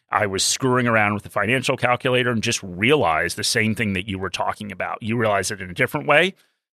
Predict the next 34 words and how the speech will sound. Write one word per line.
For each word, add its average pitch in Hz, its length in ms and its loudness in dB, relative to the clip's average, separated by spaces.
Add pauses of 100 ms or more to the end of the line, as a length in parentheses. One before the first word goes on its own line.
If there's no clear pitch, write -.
the 113 180 2
impact 107 420 2
of 107 100 -10
compounding 123 600 2
over 90 220 0
long 92 420 0
time 107 260 -2
periods. 131 360 0
But 107 100 0
I 107 80 4
just 131 140 -2
sort 131 160 0
of 92 120 -6
realized 123 440 2
it 123 100 -6
from 120 220 0
this 120 160 0
financial 131 480 0
calculator, 123 640 0
plugging 123 400 0
in 123 160 0
different 107 280 -4
numbers 117 420 0
and 98 120 -4
seeing 117 520 0 (260)
what 113 160 4
it 113 100 2
would 107 160 -2
grow 104 300 4
to 95 260 0
when 101 140 0
I 92 160 2
was 95 180 -2
older. 98 460 0